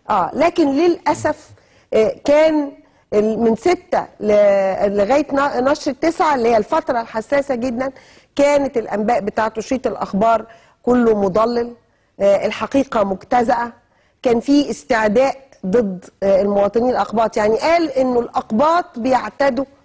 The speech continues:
على الجيش، ك-، فعلى طول قلل المواطن المشاهد،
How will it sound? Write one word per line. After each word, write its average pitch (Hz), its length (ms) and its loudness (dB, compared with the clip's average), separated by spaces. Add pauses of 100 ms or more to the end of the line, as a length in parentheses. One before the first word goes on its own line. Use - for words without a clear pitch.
(260)
على 196 160 2
الجيش، 180 360 -4 (280)
ك-، 208 280 0
فعلى 202 680 0
طول 330 360 2 (120)
قلل 277 300 2 (140)
المواطن 226 680 0
المشاهد، 247 580 0